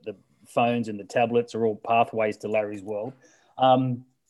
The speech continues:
you mentioned Poltergeist, it used television. You mentioned The Ring, which used the V H S tape. Why is, is new tech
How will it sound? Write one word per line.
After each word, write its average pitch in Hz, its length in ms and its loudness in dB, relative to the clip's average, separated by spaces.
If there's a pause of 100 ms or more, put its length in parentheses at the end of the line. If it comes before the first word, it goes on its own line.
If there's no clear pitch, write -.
you 123 120 -6
mentioned 120 340 -2
Poltergeist, 123 560 4
it 117 100 -12
used 117 220 -8
television. 113 560 -2
You 117 80 -4
mentioned 117 320 -4
The 113 80 -4
Ring, 123 340 -2
which 127 220 -6
used 107 220 -8
the 113 60 -10
V 113 160 -6
H 110 200 -8
S 113 140 -8
tape. 139 300 -4 (540)
Why 170 220 8
is, 151 320 2
is 135 160 -2
new 147 240 2
tech - 500 0